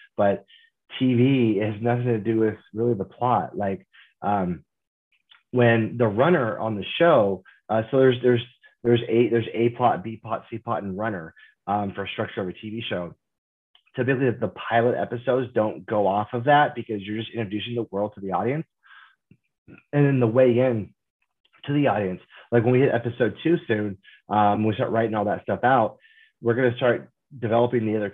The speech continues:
characters more because we have our way in already to the show. Um, but it's funny because you don't really need to have a strong plot. You have to have, have a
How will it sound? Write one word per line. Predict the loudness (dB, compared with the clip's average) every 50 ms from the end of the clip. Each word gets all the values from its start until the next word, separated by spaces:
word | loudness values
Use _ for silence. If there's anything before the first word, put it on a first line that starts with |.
| -6 -2
characters | -2 -2 -2 -2 -6 -10 -12 -10
more | -10 -8 -6 -6 -6 -8 -8 -10 -14 _
because | -14 -10 -10 -10 -10 -10
we | -8 -4
have | 0 0 0 0 -2 -6 _ _ -4
our | -2 -2 0
way | 0 0 0 0 0
in | 0 0 0
already | 0 0 0 -2 -2 -4 -6 _ _ -20 -12 -6
to | -4 -2 -2 -2 -2 -4 -6 -8 -10 -10
the | -10 -8 -6 -4 -2
show. | 0 2 2 2 0 -2 -4 -10 -16 -20 _ _ _ _ _ _ -4 0
Um, | 0 2 2 0 -2 -4 -6 _ _ _ _ _ _ _ _ _
but | 0 2 2 2 0 -4 -10 _ _ _ _ _ _ _ _ -4
it's | -4 -4 -2 0
funny | 0 2 2 2 2
because | 0 0 -2 -2 -2 -2
you | -6 -4
don't | 0 0 0 0 -2 -6 -6
really | -4 -4 -2 -2 -2 -4
need | -2 -2 -4 -4 -4 -6
to | -8
have | -8 -4 -2 0 0 2 0 0 -2
a | -4 -8 -8 -10 -14 -20 -10
strong | -4 -2 0 0 0 0 0 -2 -4 -6 -8 _ _ _ _ _ _ _ _ _ _ _ -20 -6 0
plot. | 2 2 2 2 -2 -6 -14 -20 _ _ _ 0
You | 2
have | 2 2 2
to |
have, | 0 0
have | 2 2 2 0 0
a | -2